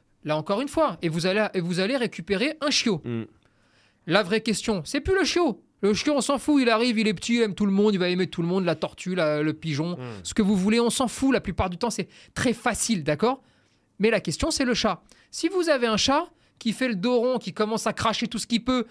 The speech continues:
Speaker 1: à chaque fois qu'il va voir un chien,
Speaker 2: Mm.
Speaker 1: eh bien, ne prenez pas de chiot. Ne prenez pas de chiot, c'est plus simple. C'est beaucoup plus simple parce que sinon là,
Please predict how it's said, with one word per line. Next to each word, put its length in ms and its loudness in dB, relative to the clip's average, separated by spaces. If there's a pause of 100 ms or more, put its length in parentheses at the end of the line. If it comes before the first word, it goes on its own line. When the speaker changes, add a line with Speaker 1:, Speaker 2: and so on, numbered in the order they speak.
(160)
Speaker 1:
à 80 -2
chaque 200 -2
fois 160 0
qu'il 140 -6
va 100 2
voir 220 0
un 40 0
chien, 340 0
Speaker 2:
Mm. 160 -10 (320)
Speaker 1:
eh 80 2
bien, 280 0
ne 120 0
prenez 260 0
pas 140 0
de 80 2
chiot. 340 0 (680)
Ne 120 4
prenez 320 0
pas 160 0
de 100 -2
chiot, 300 2
c'est 160 -2
plus 180 -2
simple. 380 0 (640)
C'est 200 2
beaucoup 280 2
plus 160 0
simple 300 0
parce 160 -2
que 80 -4
sinon 320 0
là, 260 0